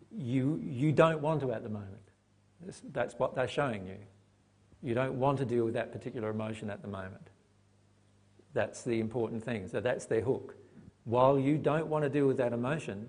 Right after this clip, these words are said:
they've got the hook in place, and they can manipulate you through you not wanting to deal with that particular emotion.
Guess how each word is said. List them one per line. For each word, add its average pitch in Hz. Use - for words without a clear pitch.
they've 123
got 127
the 123
hook 120
in 110
place, 113
and 113
they 127
can 131
manipulate 127
you 113
through 131
you 117
not 120
wanting 120
to 104
deal 113
with 101
that 123
particular 113
emotion. 104